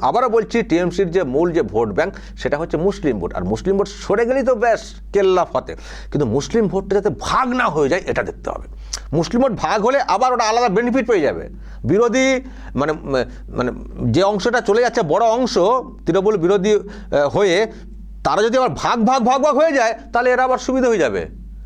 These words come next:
যেটা জোটবদ্ধ থাকলে বেগ পাবে। তো এই জায়গাটা হচ্ছে কনসার্ন, এই জায়গাটা যে উদ্বিগ্নের জায়গা বা ভাববার জায়গা, যে বিরোধী ভোটটা কি ভাগ হবে, নাকি এটাও একটা জায়গায়, আহ, পড়বে, যেখানে টিএমসি কুপকাত হবে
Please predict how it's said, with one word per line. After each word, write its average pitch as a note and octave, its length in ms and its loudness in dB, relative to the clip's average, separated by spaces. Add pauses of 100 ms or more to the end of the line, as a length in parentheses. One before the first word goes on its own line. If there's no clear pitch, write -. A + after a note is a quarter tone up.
(360)
যেটা F#3+ 300 2
জোটবদ্ধ G3+ 460 0
থাকলে A3+ 380 0 (220)
বেগ E3 340 2
পাবে। A#2 240 -2 (760)
তো - 60 -2
এই C#4+ 240 2
জায়গাটা C#4+ 320 2
হচ্ছে A#3+ 220 0
কনসার্ন, C3+ 420 -2
এই A#3 160 2
জায়গাটা B3 240 2
যে A3+ 60 2
উদ্বিগ্নের D#3+ 460 2
জায়গা A2 460 2
বা D#3+ 120 0
ভাববার B2 340 0
জায়গা, B2 400 2 (200)
যে D3+ 80 0
বিরোধী G3 440 2
ভোটটা D#3 380 0
কি A3 100 0
ভাগ C3+ 320 0
হবে, B3 340 0 (200)
নাকি F3 180 -4
এটাও A3 320 2
একটা G#3 340 -4
জায়গায়, F3 320 2
আহ, B2 460 -2 (140)
পড়বে, F3+ 440 4 (360)
যেখানে F#3+ 320 0
টিএমসি D#3+ 420 0
কুপকাত B2+ 460 -2
হবে - 160 -12